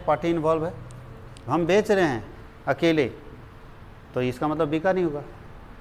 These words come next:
क्योंकि अकेले हो तो बिकेगा कैसे? जब तक कोई ना कोई ख़रीदने वाला नहीं आएगा, तब तक बिकेगा नहीं। तो minimum कितने party चाहिए? दो।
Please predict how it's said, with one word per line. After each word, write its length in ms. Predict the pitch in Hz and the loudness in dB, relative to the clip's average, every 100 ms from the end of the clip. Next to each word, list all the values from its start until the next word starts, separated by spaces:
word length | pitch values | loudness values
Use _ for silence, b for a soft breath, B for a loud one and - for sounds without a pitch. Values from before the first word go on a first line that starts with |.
| - - | -10 -6
क्योंकि 200 | 120 143 | 0 2
अकेले 340 | 135 143 170 | 4 4 6
हो 120 | 175 | 6
तो 100 | 180 | 4
बिकेगा 380 | 165 165 202 196 | 2 2 2 2
कैसे? 540 | 143 113 101 - - | -2 -6 -10 -14 -4
जब 140 | 123 120 | -2 0
तक 140 | 180 | 2
कोई 140 | 180 185 | 2 2
ना 100 | 185 | 2
कोई 160 | 185 | -2
ख़रीदने 360 | - 147 151 185 | 0 2 4 4
वाला 220 | 185 185 | 4 4
नहीं 140 | 190 | 2
आएगा, 220 | 190 156 135 | 2 2 2
तब 160 | 151 | 0
तक 80 | 180 | 0
बिकेगा 340 | 175 190 202 | 0 0 2
नहीं। 120 | 165 151 B B | 0 -2 B B
तो 60 | 143 | 2
minimum 360 | 139 160 190 180 | 4 6 4 2
कितने 240 | 180 208 | 0 2
party 280 | 202 190 165 | 2 2 0
चाहिए? 220 | 139 123 | -2 0
दो। 200 | 185 | 0